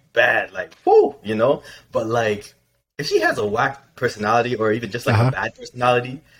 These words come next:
Speaker 1: you know what I mean? Like, that kinda, it, it just downgrades her physic-, her physical beauty. You know, so
Speaker 2: Mm.
Speaker 1: I, I would be, it, would, it would be easy for me to, uh,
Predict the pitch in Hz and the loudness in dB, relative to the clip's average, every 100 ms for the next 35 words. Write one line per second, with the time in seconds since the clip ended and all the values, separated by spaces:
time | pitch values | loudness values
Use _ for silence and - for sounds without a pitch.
0 | _ - 113 113 127 117 101 92 - _ | _ -6 -2 0 0 0 0 0 -6 _
1 | _ _ _ _ - - 214 - - 131 | _ _ _ _ -8 -6 -2 -2 0 -2
2 | 117 127 131 139 113 120 117 110 107 101 | 0 -2 0 0 0 -2 -4 -6 -2 -2
3 | 98 - _ _ _ _ - 104 110 104 | -4 -16 _ _ _ _ -4 -2 -2 -6
4 | - - 107 120 107 101 95 90 90 - | -10 -4 0 2 0 -2 -6 -6 -12 -16
5 | _ _ _ _ _ _ 131 151 160 151 | _ _ _ _ _ _ 0 4 4 4
6 | 131 113 101 87 85 - - 165 151 202 | 4 4 2 -2 -10 -14 -4 0 2 0
7 | - 156 135 180 185 208 208 170 143 165 | -2 -8 -4 -4 0 -2 -2 -4 -8 -6
8 | 147 143 127 127 123 120 110 98 - _ | -6 -6 -4 -4 -6 -6 -6 -6 -10 _
9 | _ _ _ _ _ - 113 101 101 98 | _ _ _ _ _ -2 2 4 2 -2
10 | 101 | -6